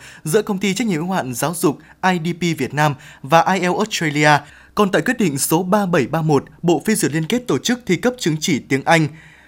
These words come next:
Lingua Skill giữa Công ty Cổ phần Nghiên cứu Ứng dụng và Thực nghiệm Công nghệ G A A P và Tổng hiệu trưởng, Thạc sĩ và học giả của Đại học Cambridge, hoạt động thông qua tổ chức trực thuộc Nhà xuất bản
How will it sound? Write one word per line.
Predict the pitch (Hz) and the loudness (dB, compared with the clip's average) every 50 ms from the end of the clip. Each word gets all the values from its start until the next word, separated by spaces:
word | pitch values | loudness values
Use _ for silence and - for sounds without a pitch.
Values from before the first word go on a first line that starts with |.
| - _ | -18 _
Lingua | - 180 196 180 165 180 185 | 0 0 0 2 2 2 2
Skill | 175 - - 185 180 175 165 165 - - - | 2 0 0 4 4 4 4 2 -4 -14 -8
giữa | - 151 175 180 | -2 0 2 2
Công | 185 226 220 | 2 0 -2
ty | - 226 208 | 0 -2 -2
Cổ | 214 156 | -2 -2
phần | - - 139 127 143 | 0 0 -2 0 0
Nghiên | 180 208 190 196 | -2 -2 -2 0
cứu | 180 160 160 180 - | 0 0 0 2 0
Ứng | 165 180 208 | -2 -2 0
dụng | - 220 160 - - 135 - | 0 0 0 0 -4 -2 -2
và | 160 139 | -2 -2
Thực | - - 147 135 - | 0 -2 -4 -2 0
nghiệm | 151 156 151 151 156 - - - _ _ | 2 4 4 4 2 -6 -18 -20 _ _
Công | - 196 180 170 | -2 -2 0 4
nghệ | 170 165 143 | 4 2 2
G | - - 135 147 175 170 | 2 -2 -4 0 0 2
A | - 151 160 | 4 4 2
A | 147 143 - | 2 4 4
P | 160 156 143 143 - - - - - - - - _ | 4 4 4 4 0 -10 -20 -20 -20 -20 -20 -20 _
và | - 180 175 170 | 2 4 4 4
Tổng | 175 190 156 | 4 0 0
hiệu | 127 156 156 151 | 0 0 -2 0
trưởng, | - 196 170 131 110 - - | 2 2 2 2 0 -2 -2
Thạc | 175 160 135 | -2 -2 -2
sĩ | - - 185 160 226 240 | 0 -2 -2 -2 0 0
và | - 165 | 0 -2
học | 135 - | -2 -2
giả | - 165 160 143 120 107 - - _ | 0 2 4 4 2 0 -6 -12 _
của | - 160 139 | 2 2 4
Đại | 139 | 4
học | 160 151 127 - - - - - _ _ | 4 2 2 2 -4 -16 -20 -20 _ _
Cambridge, | - 180 175 156 147 156 220 262 262 - - - - - - - - | 0 0 2 2 2 0 0 0 0 -4 -10 -20 -20 -20 -20 -20 -4
hoạt | _ - 180 190 | _ 0 0 2
động | 180 180 165 - - | 2 0 0 0 -2
thông | - 226 220 | -4 -4 0
qua | 220 220 202 | 0 0 0
tổ | 202 - 139 | 2 0 -2
chức | - - 247 240 | 0 -2 -2 -2
trực | - 175 - | -2 -2 0
thuộc | - 139 - - | 0 -2 0 0
Nhà | 143 135 | 0 0
xuất | 127 - 240 - | 0 -2 -4 0
bản | 175 170 156 127 | 4 4 4 4